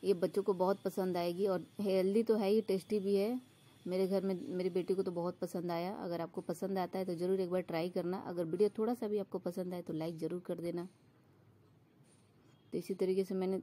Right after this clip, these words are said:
थेपले सेक लिए हैं। आप lunch box में भी दे सकते हैं बच्चों लोग को, बहुत अच्छी है। आप चाय के साथ भी खा सकते हैं इसे, अचार के साथ भी खा सकते हैं, दही के साथ भी खा सकते, जिस तरीके से आपको पसंद हो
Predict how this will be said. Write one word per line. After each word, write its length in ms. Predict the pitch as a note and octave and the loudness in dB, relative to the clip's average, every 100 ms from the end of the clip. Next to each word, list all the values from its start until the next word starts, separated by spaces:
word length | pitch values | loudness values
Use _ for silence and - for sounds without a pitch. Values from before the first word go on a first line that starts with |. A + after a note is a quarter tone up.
| - | -4
थेपले 240 | F3+ D#3+ F#3+ | -6 -2 -4
सेक 300 | - F#3+ G3+ | 0 0 0
लिए 200 | G3 F#3+ | 0 0
हैं। 220 | G3 C4+ - - - - - - - - - - - - - - - - _ | 0 -2 -4 -14 -20 -20 -20 -20 -20 -20 -20 -20 -20 -20 -20 -20 -20 -20 _
आप 220 | D#3+ E3+ | -8 -4
lunch 280 | F#3+ F#3 F#3 | 0 0 2
box 260 | F#3 F3+ G3+ | 2 2 0
में 100 | F#3 | 0
भी 80 | G3 | 2
दे 140 | F3 | 2
सकते 340 | F3 F3 - F3+ | 0 -2 -2 -2
हैं 100 | E3+ | -2
बच्चों 280 | E3 F3 | -4 -2
लोग 160 | E3+ E3 | -2 -2
को, 220 | - F3 F#3+ - - - - - - - - - - - - - - | -2 -4 -6 -16 -20 -20 -20 -20 -20 -20 -20 -20 -20 -20 -20 -20 -8
बहुत 260 | F3 F#3+ F#3+ | -2 0 0
अच्छी 300 | F3 G3 F#3+ | -2 2 2
है। 60 | |
आप 80 | F3 - | 2 0
चाय 200 | E3 F3 | 0 0
के 100 | F#3+ | 0
साथ 140 | F#3 | -2
भी 140 | F3 | -2
खा 220 | F3+ F3 E3+ | -4 -4 -4
सकते 320 | F3 D#3 F3 | -4 -4 -4
हैं 80 | E3+ | -2
इसे, 300 | E3+ E3+ F#3 - - _ _ - - - - - - | -4 -6 -8 -16 -20 _ _ -20 -20 -20 -20 -18 -10
अचार 320 | F3+ F3 F3 | -4 -2 -2
के 100 | G3 | -2
साथ 140 | F#3+ | -2
भी 140 | F3 F#3 | -2 -4
खा 180 | F#3 | -4
सकते 320 | E3+ E3 - E3+ | -6 -8 -4 -4
हैं, 160 | E3 - - - E3 | -4 -10 -20 -14 -4
दही 200 | F3+ F3+ | -2 0
के 100 | G3 | -2
साथ 160 | G3 | -4
भी 140 | F3+ G3 | -4 -4
खा 160 | F3+ | -4
सकते, 220 | F3 E3+ | -4 -6
जिस 240 | F#3 A3+ - | -4 -6 -4
तरीके 280 | A#3 A3 A3+ | -2 0 0
से 100 | A3 | -2
आपको 200 | F#3+ G3+ | -2 -2
पसंद 400 | G3 F#3 F#3+ F#3+ | -2 -2 -2 0
हो 100 | C#4 | -2